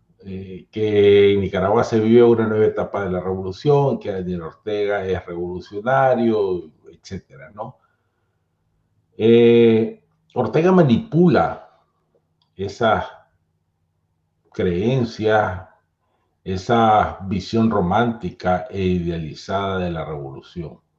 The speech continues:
Ortega ni es de izquierda, ni es democrático, es una dictadura populista. La oposición hoy por hoy, yo diría que aunque no estamos,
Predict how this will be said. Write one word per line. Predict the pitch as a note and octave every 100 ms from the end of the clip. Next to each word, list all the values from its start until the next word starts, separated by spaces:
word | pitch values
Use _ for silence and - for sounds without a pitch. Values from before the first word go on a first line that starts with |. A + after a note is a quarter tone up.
| _
Ortega | _ F2+ F#2 C3 C#3 C3+
ni | A#2 B2+
es | C#3+
de | C#3
izquierda, | - D#3+ E3+ E3 E3 D#3+ - _ _ _ _ _ _ _ _
ni | G2+ G#2+
es | A2+
democrático, | A#2+ F#2+ - G2+ G#2+ - - G#2+ G2 - -
es |
una | G2 G#2
dictadura | G2 E2 - E2+ F2 F#2 F2+ -
populista. | E2+ D#2 C#2+ _ _ - _ _ _ _ _ _ _ _ _ _ _ _ _ _ _ A#2+
La | C#3
oposición | - C#3 B2+ A#2 D3 E3 E3
hoy | E3+ E3
por | F3 D3+
hoy, | D#3+ D#3+ D3 C#3
yo | B2 D3
diría | C#3+ C#3 D3 D3+ -
que | - B2+ A#2
aunque | A2+ G2+ G#2+ G2+
no | G#2+ B2+
estamos, | B2 - C3 C3+ B2+